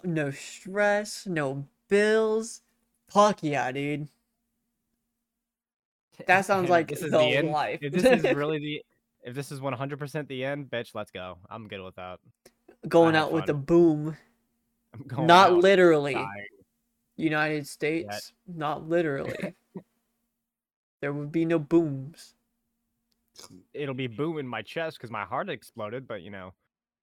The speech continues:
Speaker 1: Caffeination.
Speaker 2: <laughs>
Speaker 1: This is the
Speaker 2: Death
Speaker 1: caffeination
Speaker 2: by,
Speaker 1: period.
Speaker 2: you know what? I'm, I'm curious. Death by caffeination.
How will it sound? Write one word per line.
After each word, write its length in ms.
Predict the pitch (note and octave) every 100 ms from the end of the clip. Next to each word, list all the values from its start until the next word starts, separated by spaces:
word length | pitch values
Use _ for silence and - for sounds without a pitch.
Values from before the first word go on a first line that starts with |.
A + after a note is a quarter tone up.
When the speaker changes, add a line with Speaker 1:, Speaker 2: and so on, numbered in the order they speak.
| _ _ _ -
Speaker 1:
Caffeination. 1400 | - D#3+ - E3+ E3+ F#3 F#3+ F3+ G#3+ A3+ G#3+ G#3 E3+ C#3+ _ C#3 C3 A#2 - - _
Speaker 2:
<laughs> 40 | A3+ - D4 - _ _ _ _ _ _ D#3
Speaker 1:
This 160 | F3+
is 80 | D3+
the 120 | D#3+
Speaker 2:
Death 240 | - D3+ -
Speaker 1:
caffeination 360 | F3+ F3+ F#3
Speaker 2:
by, 80 | E3+
Speaker 1:
period. 380 | E3 E3+ D#3 A#3+
Speaker 2:
you 60 | G4+
know 100 | G#4+
what? 120 | - D4+
I'm, 100 | F#4 -
I'm 100 | B3+
curious. 400 | - E3+ B2+ G#2+
Death 320 | G#2+ D3+ G#3
by 140 | - E3
caffeination. 640 | D#3+ C#3+ C3+ A#2+ A2 -